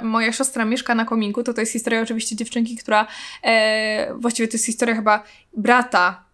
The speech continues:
e, tej dziewczynki. Jamie, tak. Jamie nie płakał ani razu, e, no bo jej, e, si-, jego siostra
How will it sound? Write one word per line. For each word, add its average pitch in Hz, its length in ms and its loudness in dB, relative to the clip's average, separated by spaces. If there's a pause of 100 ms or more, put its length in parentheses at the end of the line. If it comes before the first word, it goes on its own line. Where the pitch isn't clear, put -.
(140)
e, 196 400 -2
tej 208 260 -4
dziewczynki. 208 800 -4 (320)
Jamie, 196 300 4
tak. 196 380 2
Jamie 262 220 6
nie 233 100 0
płakał 240 260 2
ani 208 260 -2
razu, 262 460 2 (360)
e, 226 440 0
no 254 140 2
bo 254 140 2
jej, 226 400 0
e, 214 300 -2
si-, - 300 -8
jego 226 200 0
siostra 208 540 2